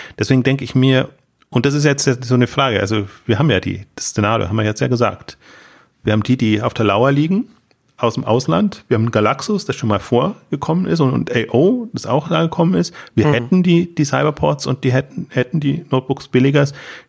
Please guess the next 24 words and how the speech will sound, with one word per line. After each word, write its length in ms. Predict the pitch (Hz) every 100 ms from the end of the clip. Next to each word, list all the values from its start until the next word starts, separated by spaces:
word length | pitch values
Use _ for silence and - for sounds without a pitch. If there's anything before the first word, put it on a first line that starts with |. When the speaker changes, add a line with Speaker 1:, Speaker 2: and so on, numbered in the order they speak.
| _
Speaker 1:
die, 320 | 123 120 135 127
wenn 160 | 120
sie 100 | 120
ein 60 | 113
bisschen 540 | 139 - 143 131 135 - _
mehr 220 | 147 151
dürften, 640 | 143 151 185 - 175 170 147 - - -
Schrägstrich 520 | - - 135 - 139
mehr 200 | 127 113
wollten, 500 | 107 127 170 - 185 180 - -
auch 240 | 147 -
gute 380 | 175 170 175 170 - -
Chancen 380 | - 147 147
hätten, 400 | 131 151 - 185
weil 140 | 156 120
sie 80 | -
einfach 220 | 123 -
auch 100 | 117
eine 100 | 117
Größenordnung 720 | - 123 147 - 135 160 160
und 200 | 147 131 131
eine 100 | 120
Erfahrung 460 | - 104 113 147
mitbringen, 520 | 143 143 - 151 185